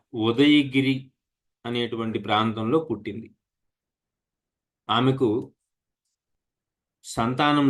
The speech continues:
లేదు. సర్జరీ జరిగి గర్భసంచి కూడా రిమూవ్ చేయాల్సిన పరిస్థితి ఏర్పడింది. ఇక్కడ లగ్న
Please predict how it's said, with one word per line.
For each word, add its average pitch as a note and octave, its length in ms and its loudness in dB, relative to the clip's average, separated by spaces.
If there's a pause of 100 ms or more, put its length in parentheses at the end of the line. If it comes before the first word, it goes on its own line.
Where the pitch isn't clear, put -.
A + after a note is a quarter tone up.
(100)
లేదు. G#2 200 2 (1200)
సర్జరీ B2 400 0 (120)
జరిగి A#2+ 320 -4 (1400)
గర్భసంచి C#3 760 -2 (160)
కూడా B2 260 0 (1500)
రిమూవ్ C#3+ 320 2
చేయాల్సిన A#2+ 440 0 (140)
పరిస్థితి C3+ 340 -2 (120)
ఏర్పడింది. - 420 -6 (1700)
ఇక్కడ - 180 2 (160)
లగ్న - 280 2